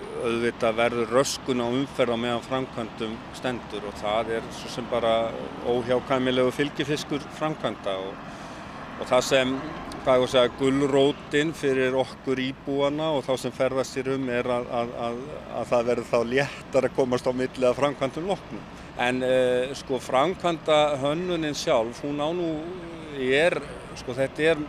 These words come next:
margt af þessum er hugmyndum, eru á, eins og ég segi, eru svona hugmyndir. Það þarf auðvitað að raða, klára hannaðir algjörlega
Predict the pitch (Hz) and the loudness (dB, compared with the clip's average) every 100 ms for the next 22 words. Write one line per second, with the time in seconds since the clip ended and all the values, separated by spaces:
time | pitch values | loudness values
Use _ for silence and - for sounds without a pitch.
0 | 185 147 147 - 147 143 151 143 143 151 | -4 0 0 2 2 2 -2 -2 -2 2
1 | 147 151 147 - - 139 147 143 127 147 | 2 2 -4 -10 -6 -2 0 0 0 -2
2 | 175 135 147 151 143 135 127 143 135 - | 2 4 4 4 2 4 4 4 2 -4
3 | 131 - 131 - 117 123 127 139 131 156 | -4 -2 -2 -2 0 2 2 2 0 -4
4 | 135 117 156 180 147 117 117 139 160 139 | -4 0 2 2 2 0 0 -2 0 -2
5 | 127 135 127 127 120 117 117 156 202 185 | 0 2 2 2 2 0 2 2 2 2
6 | 135 123 127 127 - 131 127 143 165 147 | 2 2 0 -10 -14 -12 -4 2 4 2
7 | 131 123 120 123 131 135 151 160 202 | 0 0 2 4 2 0 -2 0 -2